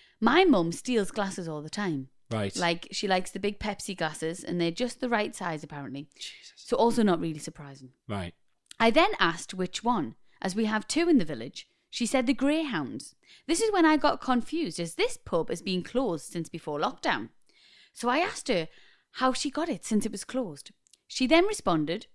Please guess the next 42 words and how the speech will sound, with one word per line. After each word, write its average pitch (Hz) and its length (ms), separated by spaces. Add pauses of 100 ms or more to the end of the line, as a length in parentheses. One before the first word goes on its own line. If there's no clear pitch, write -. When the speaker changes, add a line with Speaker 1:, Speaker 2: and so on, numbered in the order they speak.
(320)
Speaker 1:
"It 285 120
was 285 160
under 370 220
the 427 140
hedge 320 360
at 160 60
the 175 80
front 208 240
of 220 60
the 247 80
pub 185 340 (560)
and 220 100
had 339 280
been 170 280 (100)
for - 120
years." 185 540
<gasps> - 40 (300)
So 233 140
she 262 160
decided 202 520
to 294 100
take 339 320
it. - 180
<gasps> - 480
She - 180
had 302 120
seen 415 240
it 311 80
on 285 140
her 269 160
daily 247 380
walks 208 400
and 254 140
just - 220
decided 226 540
to 294 80
pick - 340
it 160 240
Speaker 2:
Oh 180 280
Speaker 1:
up. 175 80
Speaker 2:
my 165 480
God. 165 560